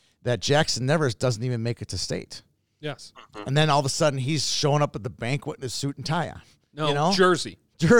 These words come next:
Speaker 2: Jersey.
Speaker 1: whatever. You, yeah, whatever. But you get, you get the idea. It's like, it's
Speaker 2: Yeah.
Speaker 1: way easier in hindsight to pick a
Speaker 2: Yeah.
Speaker 1: winner, the right winner.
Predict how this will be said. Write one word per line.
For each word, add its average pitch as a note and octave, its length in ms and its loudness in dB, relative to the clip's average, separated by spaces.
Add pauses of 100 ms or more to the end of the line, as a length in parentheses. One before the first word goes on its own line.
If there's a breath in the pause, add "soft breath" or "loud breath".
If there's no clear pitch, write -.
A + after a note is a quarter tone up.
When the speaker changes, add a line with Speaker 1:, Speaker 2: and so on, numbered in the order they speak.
(120)
Speaker 2:
Jersey. - 20 -6
Speaker 1:
whatever. A#3 440 6
You, C4 220 -4
yeah, F#3+ 280 4
whatever. D3 440 4
But E3+ 160 2 (100)
you F3+ 140 4
get, G#3+ 340 0
you E3 100 -2
get F#3+ 200 2
the F#3+ 100 -6
idea. E3+ 300 -2
It's - 140 -6
like, E3 160 0
it's C#3+ 140 -2
Speaker 2:
Yeah. A#2+ 120 -4
Speaker 1:
way F#3 160 4
easier D#3 720 -2
in A#2 120 -2
hindsight C3+ 600 -4
to A2+ 80 -6
pick - 380 -6 (340 soft breath)
a A2+ 80 -4
Speaker 2:
Yeah. A2 60 0
Speaker 1:
winner, A#2 560 -2 (340)
the D3+ 120 0
right F#3+ 340 0
winner. G#2+ 340 -10